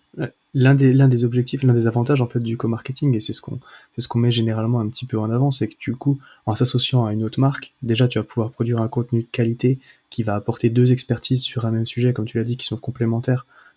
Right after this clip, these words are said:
Donc forcément, bah, tu vas bénéficier aussi de l'expertise de ton partenaire.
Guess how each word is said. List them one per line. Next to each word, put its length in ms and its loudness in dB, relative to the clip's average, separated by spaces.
Donc 100 -6
forcément, 480 -2
bah, 240 -6
tu 140 -10
vas 80 -2
bénéficier 460 -2
aussi 120 -4
de 60 -4
l'expertise 420 -6
de 40 -4
ton 160 -8
partenaire. 440 -4